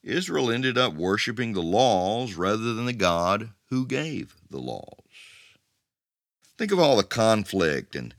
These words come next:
confrontation between Jesus and the religious leaders over things like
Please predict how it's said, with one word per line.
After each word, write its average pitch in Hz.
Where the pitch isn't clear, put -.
confrontation 92
between 78
Jesus 85
and 73
the 67
religious 80
leaders 82
over 78
things 92
like 80